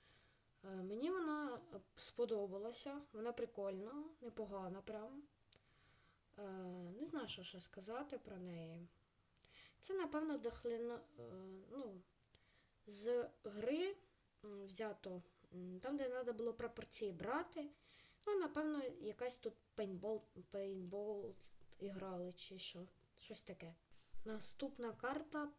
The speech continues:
Піратська бухта. Вона мені дуже сподобалася, вона дуже прикольна. Тут ось є отаке картина.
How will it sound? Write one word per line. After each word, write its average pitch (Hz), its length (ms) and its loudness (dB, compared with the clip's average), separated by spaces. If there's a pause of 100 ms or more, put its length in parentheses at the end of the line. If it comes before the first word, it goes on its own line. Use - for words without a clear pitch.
Піратська 240 720 4
бухта. 208 600 -2
Вона 233 220 2
мені 240 220 0
дуже 233 300 2
сподобалася, 196 840 0
вона 208 220 -4
дуже 208 300 -2
прикольна. 196 640 -4 (500)
Тут 220 200 0
ось 226 180 4
є 220 340 2 (160)
отаке 208 580 0 (160)
картина. 220 720 -2